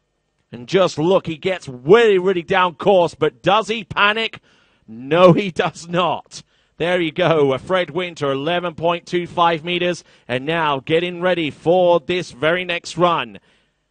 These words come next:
Ten point seven five meters for, uh, for Fred Winter.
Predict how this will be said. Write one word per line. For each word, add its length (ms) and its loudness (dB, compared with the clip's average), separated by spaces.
Ten 520 -2
point 460 0
seven 640 0
five 560 0
meters 640 -6
for, 400 0
uh, 100 -2
for 140 -6
Fred 340 -2
Winter. 560 -4